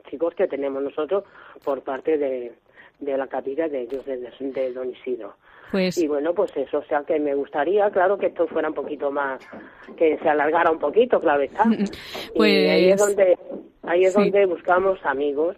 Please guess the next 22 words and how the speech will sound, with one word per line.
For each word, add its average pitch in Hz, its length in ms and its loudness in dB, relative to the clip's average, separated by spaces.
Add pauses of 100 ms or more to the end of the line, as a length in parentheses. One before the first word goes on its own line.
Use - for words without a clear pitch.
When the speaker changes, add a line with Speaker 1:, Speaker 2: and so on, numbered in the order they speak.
Speaker 1:
porque 135 540 -6 (520)
lo 147 300 -4
que 156 120 0
decimos 175 680 2
unos, 196 500 4
pues, 196 240 0
oye, 151 240 -2
vamos, 143 380 -4 (380)
o - 40 -20
sea, 175 160 0
que - 80 2
está 160 240 -2
todo 170 200 4
acertado, 175 680 2
que 165 180 4
todo 156 320 -2
lo, 156 280 -2 (520)
que 139 300 -2
muy 156 240 0
bien, 135 340 -6
o 135 80 -16
sea, 147 340 -2